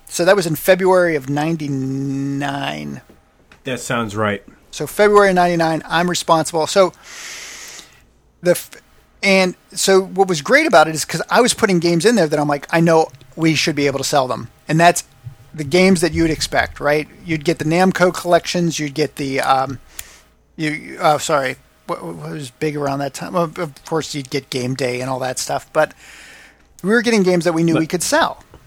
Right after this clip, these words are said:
Speaker 2: Right.
Speaker 1: And I was, Anthony, you remember those. We were, this is back in the day we were faxing, I think, orders back and forth.
Speaker 2: Oh,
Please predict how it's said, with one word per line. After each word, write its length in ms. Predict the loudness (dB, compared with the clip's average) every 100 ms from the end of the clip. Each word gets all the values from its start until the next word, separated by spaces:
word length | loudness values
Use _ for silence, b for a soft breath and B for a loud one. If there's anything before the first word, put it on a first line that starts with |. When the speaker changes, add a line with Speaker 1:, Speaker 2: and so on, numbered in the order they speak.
| _
Speaker 2:
Right. 240 | -10 -10 -14 -20 -20 -20 -20 -20 b b b -20 _ -20 -4
Speaker 1:
And 340 | 2 4 4 0 2
I 160 | 6 6
was, 400 | 6 4 0 -8 -12 -20 -10 -6 2
Anthony, 320 | 4 4 0
you 160 | 0
remember 360 | 2 4 4 4
those. 280 | 2 0 0
We 120 | 0
were, 160 | 0 -2 -2
this 240 | -2 -2
is 60 | 6
back 260 | 8 8
in 80 | 4
the 60 | 0
day 40 |
we 80 | 0 -2
were 120 | -4
faxing, 720 | -4 0 2 2 0 -2 0
I 80 | -2
think, 240 | -2 -6 -8 _ _
orders 400 | 4 4 4 2
back 260 | -2 -2
and 80 | -6
forth. 320 | -2 2 2
Speaker 2:
Oh, 100 | 0